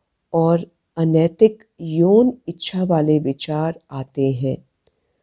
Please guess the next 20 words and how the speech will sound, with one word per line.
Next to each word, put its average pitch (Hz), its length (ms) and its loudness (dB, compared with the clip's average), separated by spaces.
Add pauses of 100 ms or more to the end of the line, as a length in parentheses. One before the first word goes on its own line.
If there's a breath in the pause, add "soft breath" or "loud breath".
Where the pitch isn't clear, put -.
(960)
उनको 226 640 2 (480)
यह 226 300 2
शिकायत 180 680 0
रहती 175 460 -2
है 165 420 -2 (380)
कि 240 240 -4
इतने 214 480 -2 (100)
अश्लील 180 640 -2
विचार 180 560 -2 (160)
कैसे 190 420 -6
उत्पन्न 202 540 -4
हो 180 180 -2
सकते - 480 -6
हैं। 175 380 -2 (1200)
ये 202 260 6
भी 240 260 2
ख्याल 185 600 0
आता 151 320 -4
है 180 260 0
कि 202 340 -6